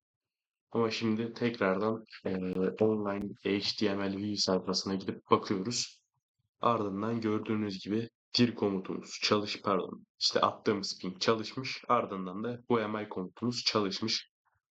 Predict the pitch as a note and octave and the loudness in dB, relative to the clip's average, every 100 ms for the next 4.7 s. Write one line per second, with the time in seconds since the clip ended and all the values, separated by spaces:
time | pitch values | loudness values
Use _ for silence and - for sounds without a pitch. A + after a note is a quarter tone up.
0 | _ _ _ _ _ _ - F#2 F#2 - | _ _ _ _ _ _ -10 -8 -6 -4
1 | - - G2 A2+ A#2 - - A2+ A2 A2 | 2 4 4 2 -2 -4 0 2 2 0
2 | G#2+ G#2+ G#2+ - G2+ G2 F2+ - F#2 F#2 | -2 -4 -4 -4 -4 -2 -2 -2 -6 -2
3 | F#2+ A#2+ B2 B2 - A#2+ A2+ A#2 F#2+ F#2 | 0 0 0 0 0 0 -2 -2 -2 -2
4 | - F#2 - F#2+ - F#2+ | -2 -2 -4 -4 -2 -2